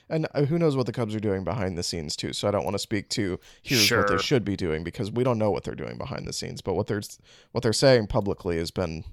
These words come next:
Speaker 1: fairly underwhelming.
Speaker 2: Right. And that's, that's really the issue. 'Cause that's, I mean, even if it's not necessarily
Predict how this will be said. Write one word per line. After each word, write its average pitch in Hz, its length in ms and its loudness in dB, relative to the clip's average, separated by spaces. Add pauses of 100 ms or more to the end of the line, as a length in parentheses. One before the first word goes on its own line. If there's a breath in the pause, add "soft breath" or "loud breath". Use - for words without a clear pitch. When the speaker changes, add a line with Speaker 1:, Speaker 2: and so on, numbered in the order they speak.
(100)
Speaker 1:
fairly 85 320 0
underwhelming. - 640 -6 (1600)
Speaker 2:
Right. 98 280 0 (220)
And 131 160 2
that's, 123 260 6
that's 180 260 6
really 117 200 2
the 101 120 -4
issue. 101 200 -6
'Cause 156 140 -8
that's, 240 280 0
I 196 60 0
mean, 180 220 0
even 202 260 0
if 175 160 -2
it's - 240 -4
not 143 340 2
necessarily 120 680 -2